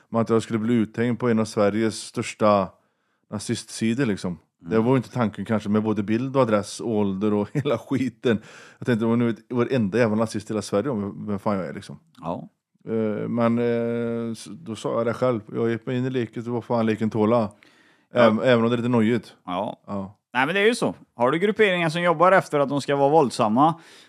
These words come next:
Speaker 2: och de skolar sig själva och sina egna till att vara det och att
Speaker 1: Ja.
Speaker 2: man ska ställa upp för varandra, då blir de farliga.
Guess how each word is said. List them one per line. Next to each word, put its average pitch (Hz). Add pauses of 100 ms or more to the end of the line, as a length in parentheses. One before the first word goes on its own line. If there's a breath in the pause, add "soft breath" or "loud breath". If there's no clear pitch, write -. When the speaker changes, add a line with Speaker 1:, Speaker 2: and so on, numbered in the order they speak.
Speaker 2:
och 117
de 131
skolar 131
sig 120
själva 107
och 110
sina 123
egna 101
till 110
att 107
vara 123
det 92
och 90
att 101
Speaker 1:
Ja. 101
Speaker 2:
man 101
ska 107
ställa 113
upp 101
för 107
varandra, 107
då 120
blir 139
de 110
farliga. 139